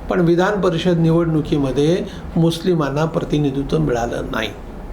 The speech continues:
मग आता विध-, येणाऱ्या विधानसभा निवडणुकीमध्ये प्रत्येक जिल्ह्यात किमान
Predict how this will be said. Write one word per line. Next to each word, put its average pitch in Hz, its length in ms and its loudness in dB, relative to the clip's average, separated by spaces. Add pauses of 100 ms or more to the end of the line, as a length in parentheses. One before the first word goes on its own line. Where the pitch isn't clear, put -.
(800)
मग 226 340 2
आता 123 460 -2 (1120)
विध-, 151 280 0
येणाऱ्या 196 420 4
विधानसभा 214 720 2
निवडणुकीमध्ये 143 1120 0 (640)
प्रत्येक 262 720 0
जिल्ह्यात 165 760 2 (200)
किमान 196 340 2